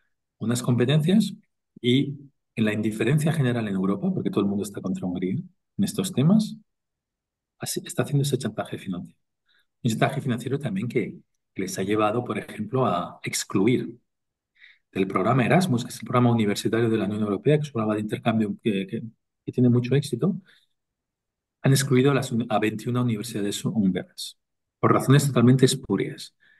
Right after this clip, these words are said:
Esto es parte de esta, digamos, imposición ideológica que es, a ver, o, o cada uno, o todos nos acoplamos a una cierta línea ideologi-, ideológica, o,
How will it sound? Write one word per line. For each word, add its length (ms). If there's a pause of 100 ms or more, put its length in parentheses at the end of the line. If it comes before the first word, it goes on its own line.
(280)
Esto 240
es 120
parte 640 (600)
de 240
esta, 560
digamos, 340
imposición 460
ideológica 480
que 80
es, 100
a 60
ver, 220 (720)
o, 100
o 280
cada 220
uno, 180 (180)
o 200
todos 280
nos 160
acoplamos 760 (540)
a 80
una 180
cierta 260
línea 220
ideologi-, 460
ideológica, 840 (320)
o, 300